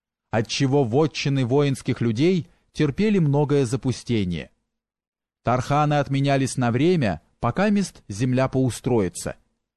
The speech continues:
Но мера эта оказалась весьма кратковременной.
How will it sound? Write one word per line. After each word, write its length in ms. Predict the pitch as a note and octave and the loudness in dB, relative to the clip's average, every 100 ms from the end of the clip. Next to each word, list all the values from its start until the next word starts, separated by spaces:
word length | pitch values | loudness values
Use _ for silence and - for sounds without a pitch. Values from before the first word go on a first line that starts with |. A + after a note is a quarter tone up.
| _ _ _ _ | _ _ _ _
Но 180 | B2+ F#3 | 0 2
мера 240 | G#3+ B3 | 2 2
эта 260 | A3+ G#3+ G#3 | 2 0 -2
оказалась 560 | G3 F#3+ F3+ G3 F#3 | 0 -2 0 0 0
весьма 360 | E3 E3+ F3+ F3+ | -2 -2 0 0
кратковременной. 880 | E3+ E3+ F3 D#3 C3+ A2 F#2+ F2 - | -2 -2 -2 2 2 2 0 -2 -6